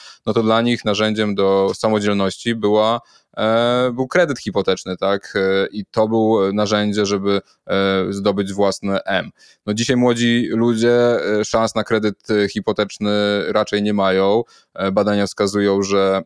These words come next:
blisko siedemdziesiąt procent, e, polskich rodzin nie ma dzisiaj zdolności, e, kredytowej. E, no i,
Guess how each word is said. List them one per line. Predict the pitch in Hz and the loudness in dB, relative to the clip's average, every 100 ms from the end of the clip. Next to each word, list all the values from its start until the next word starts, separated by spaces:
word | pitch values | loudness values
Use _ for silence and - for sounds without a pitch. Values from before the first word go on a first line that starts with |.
| _ 117 101 | _ -12 -10
blisko | 98 98 - - 98 95 | -6 -6 -6 -2 0 0
siedemdziesiąt | 101 101 98 101 92 | -4 -6 -6 -8 -4
procent, | 98 - 98 95 98 | -4 -4 -8 -8 -4
e, | 95 | -4
polskich | 95 101 98 98 98 | -2 -4 -4 -8 -4
rodzin | 98 98 98 | -4 -2 -2
nie | 101 | -2
ma | 104 98 | -2 -4
dzisiaj | 95 95 | -4 -6
zdolności, | 98 98 95 - - 95 - _ _ - | -4 -6 -6 -8 -14 -14 -14 _ _ -8
e, | 95 95 95 95 | -4 -2 -2 -2
kredytowej. | - 104 101 95 95 92 98 117 135 _ _ _ | -2 0 0 0 -2 2 0 2 -2 _ _ _
E, | 101 107 113 120 | -2 0 2 0
no | 123 131 | -2 -2
i, | 143 147 156 | -2 -2 -4